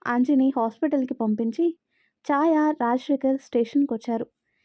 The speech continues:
ఎస్ఐని రిక్వెస్ట్ చేసి కీర్తితో పర్సనల్గా మాట్లాడాలని పక్కకు తీసుకువచ్చారు. "సార్, నిజంగా ప్రణయ్కి ఆ డ్రగ్ నేనివ్వలేదు, నన్ను నమ్మండి," అంటుంది కీర్తి. "మాకు తెలుసు," అని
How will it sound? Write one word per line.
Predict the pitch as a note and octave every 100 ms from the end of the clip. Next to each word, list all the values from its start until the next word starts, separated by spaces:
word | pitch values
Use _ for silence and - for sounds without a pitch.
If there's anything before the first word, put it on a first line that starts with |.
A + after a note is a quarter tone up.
| _ _
ఎస్ఐని | - C4 E4+ D#4
రిక్వెస్ట్ | C#4 B3+ C4+ C4+ C#4
చేసి | B3+ C4 B3+ - _ _ -
కీర్తితో | C#4+ D4 D4 C#4
పర్సనల్గా | C4 A3+ A#3 F4+ E4+ E4
మాట్లాడాలని | B3+ A#3 C4+ C4 A#3+ A#3 A#3
పక్కకు | B3 G#3+ F#3+ C#4+
తీసుకువచ్చారు. | A#3+ A3+ - A#3 A#3 A3+ - _ _ _ _ _ _
"సార్, | _ - B3+ B3+ _ _ _ -
నిజంగా | B3+ A#3+ B3+ C4
ప్రణయ్కి | D#4 C#4+ C4 B3+ B3+ C4 D4 _ -
ఆ | B3+
డ్రగ్ | A3+ A#3 B3+
నేనివ్వలేదు, | A#3 B3 C4+ D4+ C#4+ A3+ - _ -
నన్ను | C4 C4+
నమ్మండి," | B3+ B3 F4 E4 D#4 E4 _ -
అంటుంది | B3 B3+ B3+ A#3+
కీర్తి. | B3 A3 A3 A3 _ _ _ _ _ _ -
"మాకు | A3+ A3+ B3+
తెలుసు," | A#3 B3 -
అని | D4 B3 B3 B3+